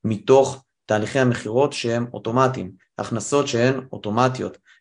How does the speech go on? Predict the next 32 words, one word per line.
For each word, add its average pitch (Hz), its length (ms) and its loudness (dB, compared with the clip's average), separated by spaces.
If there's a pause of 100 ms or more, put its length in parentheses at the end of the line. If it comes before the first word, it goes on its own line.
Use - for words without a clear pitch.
ומתוך 113 580 0
זה 143 380 0
מגיעה 117 320 -2
ההצלחה 123 360 -4
הכי 123 140 -6
גדולה 110 300 -2
בעסק, 117 440 -2 (100)
ושמגיעים 107 600 -4
חיים 151 640 2 (400)
של 127 440 4 (720)
צמיחה, 104 520 -4
חיים 104 340 -4
של 104 220 -4
מיצוי, 131 440 -2
חיים 110 300 -4
של 104 240 -4
גדילה. 98 440 0 (440)
זה 135 100 0
מה 156 60 2
שאני 139 180 0
רוצה 120 240 0
לתת 113 340 0
לכם, 120 360 -2
זה 117 180 -2
החלום 107 340 -4
שלי, 107 280 -6
זו 107 160 -2
התשוקה 110 380 -4
שלי, 151 380 -2 (440)
ורק 143 440 4
בגלל 143 600 4
זה 165 240 2